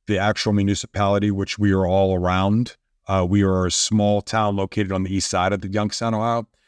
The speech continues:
When the steel mills closed and twenty thousand people lost their jobs in the Tri-County area of Northeast Ohio, which was, if I'm not mistaken, the second largest steel producing area of the United States.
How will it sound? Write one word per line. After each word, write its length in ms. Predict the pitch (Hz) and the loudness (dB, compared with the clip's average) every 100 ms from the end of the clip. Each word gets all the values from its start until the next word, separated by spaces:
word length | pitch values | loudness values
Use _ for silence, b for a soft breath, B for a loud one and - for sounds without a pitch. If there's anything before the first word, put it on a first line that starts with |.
| _ - | _ -4
When 120 | 123 | 0
the 60 | 113 | 0
steel 240 | - 180 | 2 2
mills 240 | 156 127 - | 2 0 -2
closed 400 | - 123 117 95 | 0 2 2 -2
and 100 | 90 | -6
twenty 260 | 113 104 | 0 0
thousand 320 | 95 101 90 - | 2 0 -2 -2
people 280 | 104 95 85 | -4 -2 -2
lost 260 | 87 87 | 0 -2
their 80 | 82 | -6
jobs 600 | 78 113 135 143 - - - | -4 0 0 -2 -4 -12 -6
in 80 | |
the 80 | 98 | -6
Tri-County 640 | - 101 90 101 95 85 | -2 -2 -2 -2 -4 -2
area 300 | 98 113 120 | 0 0 0
of 120 | 117 120 | -2 -2
Northeast 380 | 110 117 107 | -2 -2 -2
Ohio, 380 | 107 113 113 113 - _ _ _ _ | -2 0 0 -2 -8 _ _ _ _
which 260 | 101 101 - | -2 0 0
was, 240 | 101 95 - | -2 -2 -2
if 160 | 95 95 | -2 0
I'm 140 | 101 | 0
not 160 | 127 131 | 0 -2
mistaken, 600 | 107 - 104 120 92 82 | -6 -2 -2 0 -2 -4
the 80 | |
second 480 | 80 - 101 104 139 | -4 -4 -4 -4 -4
largest 360 | 143 147 147 - | -2 -2 -4 -4
steel 180 | 160 151 | -4 -4
producing 560 | 156 147 147 160 160 | -2 -2 -2 -2 -2
area 320 | 156 156 160 | 0 0 0
of 60 | 156 | -2
the 60 | 160 | -2
United 300 | 160 160 151 | -2 -2 -4
States. 480 | - 165 - - | -4 -4 -6 -10